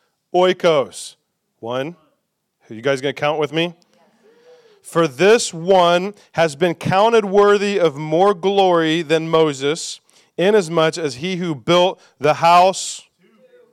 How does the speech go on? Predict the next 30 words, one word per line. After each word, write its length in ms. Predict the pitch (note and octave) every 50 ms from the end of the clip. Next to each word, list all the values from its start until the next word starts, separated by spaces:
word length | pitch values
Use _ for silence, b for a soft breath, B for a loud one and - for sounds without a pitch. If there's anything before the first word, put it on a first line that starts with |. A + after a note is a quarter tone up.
| _ _ _ _ _ _ _ _ _ _ _
has 280 | _ - E3 F3 E3 D3+
more 260 | D#3+ F3+ F#3+ F#3+ G3
honor 560 | F#3 F3+ F3+ F#3 F#3+ G3 G3 G3 G3 G3 F3+ b b b b
than 500 | - A2+ B2+ E3 F3 F3 F3+ F3 F3 D3
the 260 | B2+ D#3+ F3 F3 F3 D#3+
house." 720 | B2+ D#3+ F3+ F3 E3+ D3+ A#2+ - - - - - - _ _ _ _ _ _ - _ _ _ _ _ _ _ _ _ -
Oikos, 540 | D#3 F3 F#3 F#3 - G3 F#3+ F#3 F3 - -
oikos, 540 | - F3 F3 E3+ E3 - E3+ E3 D#3 - - _
oikos. 840 | - E3+ F3 E3 D#3 - E3 C#3+ C3 A2 F#2+ - - - - - _ _ _ _ _ _ _ _ _ _ _ _ _ _
It's 200 | C#3 C#3 - -
not 280 | D#3 E3 E3 F3 F3
just 240 | D3 E3+ F3+ E3 -
the 100 | - D#3+
building, 600 | C#3+ A#2+ D#3 D#3+ E3+ F3 E3+ F3+ F3+ F#3 G3 G3+ _ b b b b
it's 180 | b D3 D3 -
the 120 | - D3
house, 400 | B2 C3+ D#3+ E3+ E3+ E3+ F3 E3
it's 140 | E3 D3 A#2
the 120 | A#2+ B2+ A2+
household, 520 | B2+ D#3 D#3+ E3 D#3+ - E3+ D#3+ D#3+ D#3
it's 140 | D#3 C#3+ -
the 100 | - -
family. 540 | - - F3 E3+ E3+ D#3+ C#3+ B2+ G#2 F2+ F2
You 100 | F#2+ G#2+
guys 220 | A#2 C#3+ C#3 B2+
catch 280 | - - - D#3+ D#3 -
what 100 | E3 D#3+
I'm 100 | D3+ C#3+
saying 320 | - - E3 D3+ C3+ A#2+
here? 200 | A2+ G#2+ F#2+ F2